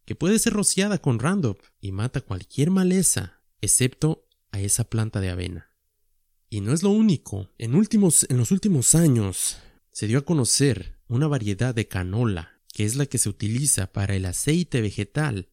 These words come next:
de consumo humano, que también tiene los mismos rastros encontrados en los cereales. Pero ¿qué tan real es el hecho de que este químico sea tan dañino?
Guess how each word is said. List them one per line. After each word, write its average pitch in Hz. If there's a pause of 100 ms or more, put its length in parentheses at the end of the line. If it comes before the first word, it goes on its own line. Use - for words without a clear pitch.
de -
consumo 196
humano, 117 (300)
que -
también 123
tiene 131
los 101
mismos 175
rastros 180 (100)
encontrados 107
en 101
los 92
cereales. 87 (500)
Pero 107
¿qué 220
tan 233
real 180
es 185
el 143
hecho 143
de 120
que -
este 143
químico 151
sea 104
tan 110
dañino? 135